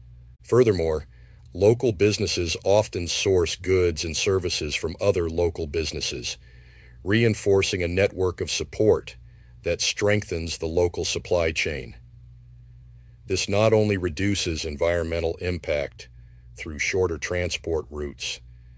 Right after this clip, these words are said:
but also contributes to a more sustainable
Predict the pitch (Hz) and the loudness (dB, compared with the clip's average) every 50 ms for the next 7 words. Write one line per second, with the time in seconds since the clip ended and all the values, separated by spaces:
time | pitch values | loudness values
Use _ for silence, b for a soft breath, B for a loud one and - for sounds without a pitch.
0 | b b b b b b - 82 85 85 87 85 - - 85 76 73 - - 73 | b b b b b b -4 0 2 2 2 2 2 0 -2 -2 -2 -4 -8 -10
1 | 73 - - 90 80 73 76 76 71 69 - - - - - b b b b b | -8 -6 -6 -6 -6 -6 -6 -8 -10 -10 -8 -10 -10 -10 -10 b b b b b
2 | b b - - 87 78 73 71 73 80 85 82 76 - - - - - - - | b b -10 -8 -6 -4 -4 -4 -2 -2 -2 -2 -2 -4 -4 -6 -6 -6 -4 -4
3 | 87 87 92 87 85 73 73 73 69 - - | -2 -2 0 -2 -2 -2 -2 -4 -4 -6 -8